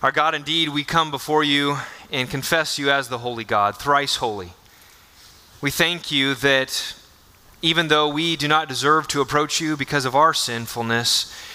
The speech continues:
that you have done everything necessary to qualify us, to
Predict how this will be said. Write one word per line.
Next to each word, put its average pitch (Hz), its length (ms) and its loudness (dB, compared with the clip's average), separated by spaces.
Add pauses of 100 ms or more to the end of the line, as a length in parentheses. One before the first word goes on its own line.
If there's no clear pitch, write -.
(160)
that 120 100 2
you 139 300 2
have 127 540 -2 (600)
done 139 180 4
everything 143 320 0
necessary 123 600 2
to - 100 -2
qualify 107 580 2
us, - 560 -2 (680)
to 127 420 2